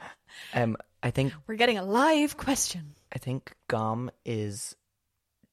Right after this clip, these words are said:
Speaker 1: Czech. Is that, what do they speak in Czechia?
Speaker 2: In Czechoslovakia. Is that even a country anymore?
Speaker 1: Not anymore. Slovakia is a country, and then
Speaker 2: Czech Republic.
Speaker 1: there's the Czech Republic, but that is now Czechia.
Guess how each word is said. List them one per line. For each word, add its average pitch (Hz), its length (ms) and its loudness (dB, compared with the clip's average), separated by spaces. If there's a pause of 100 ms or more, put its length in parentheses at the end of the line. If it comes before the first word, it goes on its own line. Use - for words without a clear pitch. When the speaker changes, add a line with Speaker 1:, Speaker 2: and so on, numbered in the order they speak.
(760)
Speaker 1:
Czech. - 540 -8 (1400)
Is 143 100 -10
that, - 140 -4
what 202 120 -6
do - 80 -20
they 113 100 -2
speak - 280 -8
in 101 180 -4 (300)
Czechia? 110 460 -6 (1500)
Speaker 2:
In 208 80 -16
Czechoslovakia. 208 760 -16 (580)
Is - 80 -20
that 202 120 -16
even 208 200 -16
a 214 100 -18
country 220 360 -20
anymore? 120 180 -2
Speaker 1:
Not 113 60 -2
anymore. 135 480 0 (420)
Slovakia 123 500 0
is 123 60 0
a 120 60 -2
country, 110 540 -2
and 110 160 -2
then 113 320 2
Speaker 2:
Czech - 220 -4
Republic. 180 300 -6 (200)
Speaker 1:
there's 113 180 -4
the - 100 -16
Czech - 320 -4
Republic, 107 640 0
but - 220 -2
that 104 200 0
is 110 160 -6
now 104 160 0
Czechia. 95 540 -6